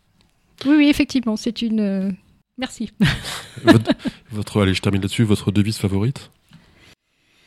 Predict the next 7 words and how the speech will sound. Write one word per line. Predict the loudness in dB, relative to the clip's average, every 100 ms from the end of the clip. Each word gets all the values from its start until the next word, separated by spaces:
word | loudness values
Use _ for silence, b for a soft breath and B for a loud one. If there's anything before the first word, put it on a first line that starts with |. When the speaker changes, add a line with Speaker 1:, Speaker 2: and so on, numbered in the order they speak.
| b b b b b b -4
Speaker 1:
Alors, | 0 2 2
je | 2
n'ai | 2
pas | 4 4
de | 4
devise | 6 4 4
favorite, | 2 4 4 2